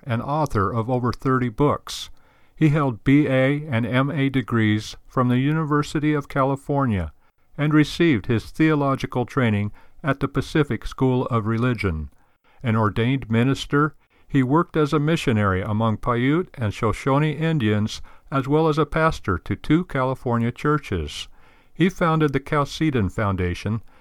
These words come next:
an educational organization devoted to research, publishing,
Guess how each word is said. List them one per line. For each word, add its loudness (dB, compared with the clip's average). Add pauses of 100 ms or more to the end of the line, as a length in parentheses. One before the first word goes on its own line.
(120)
an -2
educational -4
organization -2
devoted -2
to -2
research, -2 (160)
publishing, -2